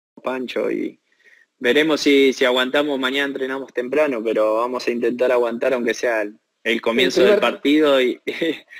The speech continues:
Speaker 1: y ver cómo, cómo sigue. Pero siempre tenemos eso de juntarnos y, y, y ver que, cómo sale el partido, ¿no?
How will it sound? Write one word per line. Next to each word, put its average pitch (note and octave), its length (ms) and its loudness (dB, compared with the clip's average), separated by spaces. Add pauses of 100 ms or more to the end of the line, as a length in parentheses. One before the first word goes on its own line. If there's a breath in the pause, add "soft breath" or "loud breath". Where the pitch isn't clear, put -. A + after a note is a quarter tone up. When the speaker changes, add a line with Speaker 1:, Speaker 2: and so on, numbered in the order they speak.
(400 loud breath)
Speaker 1:
y B2+ 560 2
ver C#3 180 2
cómo, B2 460 -6
cómo A#2 200 -8
sigue. A#2 360 -4
Pero A2+ 400 -2
siempre D#3 460 2
tenemos C#3 420 -4
eso C3 200 -4
de B2 120 0
juntarnos C#3 720 -6
y, A2+ 260 -4 (960 loud breath)
y, A#2+ 580 2
y C3 60 4
ver C3+ 180 2
que, A#2 680 -4
cómo B2+ 200 -12
sale B2 220 -4
el G#2+ 80 -8
partido, - 320 -8
¿no? - 160 -20